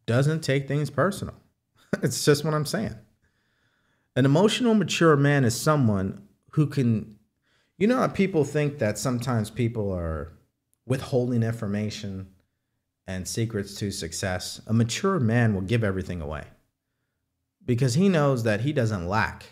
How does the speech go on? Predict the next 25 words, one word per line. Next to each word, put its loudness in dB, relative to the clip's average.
anything. -12
He 6
knows 4
that 4
he 0
can -2
tell 0
everybody 0
his 0
secrets -6
about 0
how 2
to 0
be -2
successful, -4
and 0
it 4
won't 2
make 0
a -2
difference -2
in -6
his -2
life -4
because -8